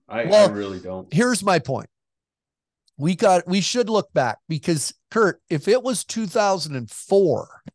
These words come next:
Speaker 2: you know what that would make this year? Twenty years.
Speaker 1: Twenty?
Speaker 2: Our twentieth year. So we
Speaker 1: Wow.
Speaker 2: need, we kinda need to find that out to maybe, I don't know, make some T-shirts or something. I don't know.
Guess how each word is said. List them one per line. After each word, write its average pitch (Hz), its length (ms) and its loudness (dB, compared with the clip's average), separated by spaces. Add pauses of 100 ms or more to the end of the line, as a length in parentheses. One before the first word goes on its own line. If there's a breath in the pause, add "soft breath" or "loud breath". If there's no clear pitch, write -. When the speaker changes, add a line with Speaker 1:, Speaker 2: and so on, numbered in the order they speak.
(460)
Speaker 2:
you 180 140 -2
know 226 160 2
what 233 200 4
that 185 180 4
would 160 200 -2
make 160 260 -2
this 151 280 -2
year? 202 200 -4 (1900)
Twenty 190 260 0
years. 185 380 -4
Speaker 1:
Twenty? 131 400 -10 (480)
Speaker 2:
Our 147 100 -2
twentieth 165 560 -4
year. 196 220 -8 (960)
So - 140 -4
we 185 140 2
Speaker 1:
Wow. 214 60 2
Speaker 2:
need, 262 320 0 (260 loud breath)
we 208 180 -2
kinda 302 460 -2
need 220 220 -2
to 170 60 0
find 175 340 0
that 147 200 2
out 196 380 2
to 165 100 -8
maybe, 151 540 -4 (580)
I 151 140 -2
don't 147 100 -2
know, 143 160 -4
make 151 240 -6
some 156 160 -10
T-shirts 123 640 -8
or 98 80 -16
something. 98 320 -20
I 123 100 -8
don't - 180 -8
know. - 300 -12